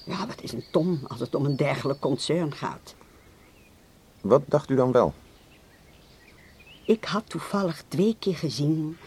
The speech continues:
Speaker 1: dat die jongen, die, die Chris Bergman,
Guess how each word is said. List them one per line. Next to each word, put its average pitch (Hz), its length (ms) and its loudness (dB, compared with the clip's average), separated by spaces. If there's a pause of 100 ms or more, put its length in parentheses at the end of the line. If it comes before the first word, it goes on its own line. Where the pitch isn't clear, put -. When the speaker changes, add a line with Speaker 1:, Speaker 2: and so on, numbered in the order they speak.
(280)
Speaker 1:
dat 147 180 0
die 147 100 -4
jongen, 139 440 2
die, 143 200 -2
die 147 160 -2
Chris 139 240 0
Bergman, 147 720 -2